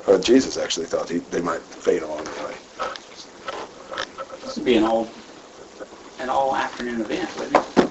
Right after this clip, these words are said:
Speaker 2: To feed four thousand people.
Speaker 1: <laughs> Major catering, uh,
Speaker 2: Right.
Speaker 1: crisis.
Speaker 2: I mean, you read it here in just a few verses, and it's like, oh, well, you know, in fifteen minutes they sat down and all ate and they picked up the pieces.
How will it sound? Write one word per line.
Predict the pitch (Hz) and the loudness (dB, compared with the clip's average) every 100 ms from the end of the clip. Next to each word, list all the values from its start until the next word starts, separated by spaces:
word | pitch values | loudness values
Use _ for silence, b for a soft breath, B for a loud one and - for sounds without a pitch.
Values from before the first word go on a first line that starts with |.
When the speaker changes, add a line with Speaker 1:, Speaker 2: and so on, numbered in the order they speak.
| - - - - | -2 -20 -20 -12
Speaker 2:
To | 131 | -10
feed | - 143 143 | -4 -4 -6
four | 135 - 143 139 | -12 -10 -8 -6
thousand | - - - 123 123 - - - - - - - - - | -4 -4 -6 2 2 2 0 4 4 4 -4 -4 -4 -6
people. | - 98 - | 0 2 0
Speaker 1:
<laughs> | - B B B B - - | -6 B B B B -16 4
Major | 87 101 107 | 6 6 4
catering, | - 113 113 120 117 110 113 | 6 10 12 12 12 12 10
uh, | 101 - - | 10 8 4
Speaker 2:
Right. | 180 180 107 - - | 2 2 2 -4 4
Speaker 1:
crisis. | - 117 110 | 10 12 12
Speaker 2:
I | - | 12
mean, | |
you | 151 | 12
read | 185 180 170 | 12 12 10
it | - | 6
here | 143 147 151 | 2 8 8
in | 147 | 8
just | 135 127 | 4 -2
a | 143 | -2
few | - 147 | 4 4
verses, | 131 147 147 127 120 | 6 4 4 0 0
and | 123 | -2
it's | 117 - | -2 0
like, | 120 117 | 0 2
oh, | 147 123 | 2 2
well, | 117 110 123 | 2 0 0
you | 123 | 0
know, | 123 117 | 0 -2
in | 117 | -4
fifteen | 110 - 120 123 117 117 | -8 -6 -4 0 2 2
minutes | 123 113 | 0 -2
they | - 113 | -4 -4
sat | 117 | 0
down | 120 117 | 2 2
and | 117 | 4
all | 117 | 4
ate | 127 - | 4 2
and | 135 | -2
they | 135 | -6
picked | - 131 135 | -4 -2 -2
up | 127 | -2
the | |
pieces. | 196 220 202 | 0 0 -4